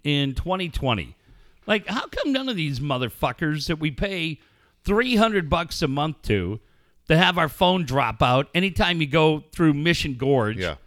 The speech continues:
Speaker 1: Why don't you fucking do something for the customers, you cocksuckers? They don't do shit. They don't do jack shit.
Speaker 2: Oh my
Speaker 1: So
Speaker 2: gosh.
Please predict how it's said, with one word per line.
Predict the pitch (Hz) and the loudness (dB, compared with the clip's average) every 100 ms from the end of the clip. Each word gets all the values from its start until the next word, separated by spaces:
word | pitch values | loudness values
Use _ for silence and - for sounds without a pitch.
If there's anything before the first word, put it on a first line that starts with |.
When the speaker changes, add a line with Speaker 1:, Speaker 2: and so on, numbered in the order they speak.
| _ _ | _ _
Speaker 1:
Why | - | -6
don't | 480 - | -4 -2
you | 494 | -2
fucking | - 392 359 247 | 0 0 2 0
do | 220 226 | 0 -2
something | - 170 147 120 | -2 -2 -2 -4
for | 147 | -2
the | 131 | -2
customers, | - 143 - 131 107 92 | -2 -2 -2 -4 -4 -4
you | 95 | -8
cocksuckers? | - 92 101 - 110 101 120 120 - - - | -6 -4 -4 -4 -4 -4 -6 -8 -10 -18 -12
They | 359 | -6
don't | 427 247 | -4 -2
do | 202 190 | -2 -2
shit. | - - 131 123 82 _ _ _ _ _ _ _ _ _ _ _ _ _ _ _ | -4 -4 -2 -2 -4 _ _ _ _ _ _ _ _ _ _ _ _ _ _ _
They | - 277 | -4 0
don't | 254 147 | 4 2
do | 113 98 | 2 -4
jack | 85 135 143 151 | -4 0 2 2
shit. | - - - 95 87 69 67 - _ _ | 0 -8 -6 -6 -8 -12 -20 -20 _ _
Speaker 2:
Oh | 143 143 | 2 2
my | 110 | 2
Speaker 1:
So | 92 | 4
Speaker 2:
gosh. | 131 | 4